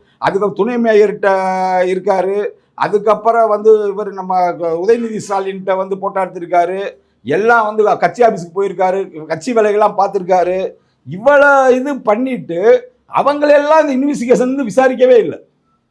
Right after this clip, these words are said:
இப்போ ஒரு இன்வெஸ்டிகேஷன் வந்து நாங்க வந்து எடப்பாடி பழனிசாமிலேருந்து அண்ணாமலையிலேருந்து எல்லா ரெக்கார்ட்ஸும் நாங்க காமிக்கிறோம், இவங்க கிட்ட போட்டா இருக்கு, நல்ல இன்வெஸ்டிகேஷனா இருந்துச்சுன்னா இதெல்லாம் வந்து அவங்க, அவங்களையும் கூப்பிட்டு விசாரிக்க, விசாரிச்சு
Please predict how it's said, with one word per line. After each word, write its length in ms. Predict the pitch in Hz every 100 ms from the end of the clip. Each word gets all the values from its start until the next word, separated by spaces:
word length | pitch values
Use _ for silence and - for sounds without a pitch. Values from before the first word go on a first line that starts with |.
| _ - _ _ _
இப்போ 160 | 90 113
ஒரு 120 | 123
இன்வெஸ்டிகேஷன் 580 | 196 294 277 277 254 262
வந்து 120 | 269
நாங்க 280 | 208 277 277
வந்து 240 | 285 269
எடப்பாடி 300 | 269 269 285
பழனிசாமிலேருந்து 760 | 233 262 247 254 247 247 269 277
அண்ணாமலையிலேருந்து 720 | 240 254 262 254 247 254 285
எல்லா 260 | 226 247 269
ரெக்கார்ட்ஸும் 460 | 254 277 285 285
நாங்க 160 | 247 233 214 - _ _
காமிக்கிறோம், 560 | - 269 294 220 190 - _ _
இவங்க 280 | - 208 220
கிட்ட 180 | 254 269
போட்டா 320 | 226 254 247
இருக்கு, 280 | 220 185 214 147 - _ _
நல்ல 360 | 98 160 262 311
இன்வெஸ்டிகேஷனா 600 | 277 285 240 233 240 214
இருந்துச்சுன்னா 440 | 185 151 151 170 233 -
இதெல்லாம் 320 | - 233 262 285
வந்து 180 | 262
அவங்க, 180 | 262 254
அவங்களையும் 360 | 175 214 285 311
கூப்பிட்டு 280 | 294 285 233
விசாரிக்க, 320 | 277 285 240
விசாரிச்சு 560 | 208 - 294 254 -